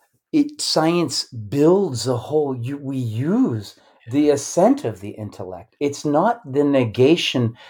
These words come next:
Speaker 1: but the purification of the intellect into,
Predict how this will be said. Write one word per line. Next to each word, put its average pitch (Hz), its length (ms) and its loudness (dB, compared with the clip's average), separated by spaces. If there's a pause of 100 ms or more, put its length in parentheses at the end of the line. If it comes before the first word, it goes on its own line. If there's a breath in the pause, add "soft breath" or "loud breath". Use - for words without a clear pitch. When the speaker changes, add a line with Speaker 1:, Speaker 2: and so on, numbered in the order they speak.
(160 loud breath)
Speaker 1:
but 120 200 2
the 107 120 2
purification 139 1300 2 (320)
of 113 220 2
the 110 140 2
intellect 113 760 -4 (460)
into, 143 800 2